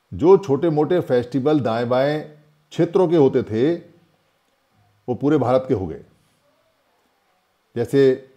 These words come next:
छठ पूजा का सिर्फ बिहार में हुआ करता था, पर छठ पूजा आजकल चारों तरफ फैल गई। जैसे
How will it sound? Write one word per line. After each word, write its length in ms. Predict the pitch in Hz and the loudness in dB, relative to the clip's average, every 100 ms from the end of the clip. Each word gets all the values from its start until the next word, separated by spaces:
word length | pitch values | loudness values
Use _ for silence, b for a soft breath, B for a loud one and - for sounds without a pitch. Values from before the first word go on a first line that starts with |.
| _ - | _ -4
छठ 200 | 151 135 | -4 0
पूजा 280 | 147 139 | 0 2
का 300 | 139 139 139 | 2 4 2
सिर्फ 220 | 139 139 120 | 2 -4 -4
बिहार 280 | 110 120 | -2 -2
में 120 | 139 131 | -2 0
हुआ 200 | 123 117 | 0 -2
करता 280 | 110 113 | -4 -6
था, 180 | 107 127 | -2 -2
पर 160 | 147 143 | -2 -4
छठ 240 | - 127 | -4 -6
पूजा 280 | 120 123 123 | -4 -2 0
आजकल 240 | 107 139 | 0 -4
चारों 200 | - 113 | -2 -4
तरफ 200 | 107 120 - | -2 -6 -4
फैल 120 | 107 | -8
गई। 160 | 71 67 _ _ _ _ _ _ _ _ _ _ _ _ _ _ | -8 -18 _ _ _ _ _ _ _ _ _ _ _ _ _ _
जैसे 640 | - 131 139 147 143 135 | -4 -2 0 2 2 -2